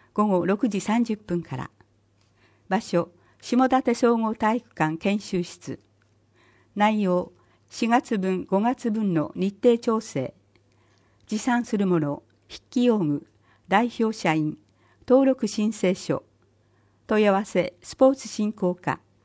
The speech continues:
本庁三階。電話、二五零二一二。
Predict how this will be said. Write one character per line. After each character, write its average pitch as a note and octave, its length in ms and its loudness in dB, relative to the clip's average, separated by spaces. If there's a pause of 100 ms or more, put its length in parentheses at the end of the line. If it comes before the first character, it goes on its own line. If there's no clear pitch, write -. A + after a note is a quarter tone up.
(140)
本 C4+ 220 2
庁 E3+ 180 0
三 E3 320 0
階。 D3 220 -4 (840)
電 G3 240 0
話、 F3+ 200 -2 (320)
二 G3+ 220 0
五 F3 400 2
零 A#3+ 280 4
二 G3+ 220 2
一 F3 240 -4
二。 E3+ 280 0